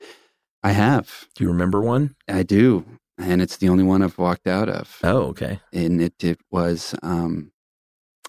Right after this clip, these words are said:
Speaker 1: I, I think I, I don't even remember the title, um, but it was the one about a tornado that, like, they kind of make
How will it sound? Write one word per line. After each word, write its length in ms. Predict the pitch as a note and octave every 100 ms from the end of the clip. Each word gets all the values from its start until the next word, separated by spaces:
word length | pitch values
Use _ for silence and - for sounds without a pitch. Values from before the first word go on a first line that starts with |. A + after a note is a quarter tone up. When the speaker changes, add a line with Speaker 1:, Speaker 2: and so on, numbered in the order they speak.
| - _ _ _
Speaker 1:
I, 40 | G2
I 180 | - -
think 160 | B2+ A2+
I, 460 | G#2 G2 F2+ G2
I 40 | G2
don't 160 | G2+
even 120 | G2 F#2
remember 240 | F#2 F#2
the 100 | F2
title, 560 | - - F#2 F2+ D#2+ - _ _
um, 420 | G2 F2+ E2+ E2 - _ _ -
but 80 | F#2+
it 60 |
was 500 | F#2 F2+ - - - - -
the 320 | F2+ F2+ E2
one 220 | F#2+ F#2+ F#2+
about 320 | - F2+ F2
a 60 |
tornado 640 | F2 - F2 F2+ F2+ F2+ F2+
that, 180 | E2+ - E2+
like, 320 | E2 - _ _ _ _ _ _ _ _ _ _ _
they 100 | F#2
kind 240 | - F#2+
of 60 | F2+
make 260 | F2+ F2+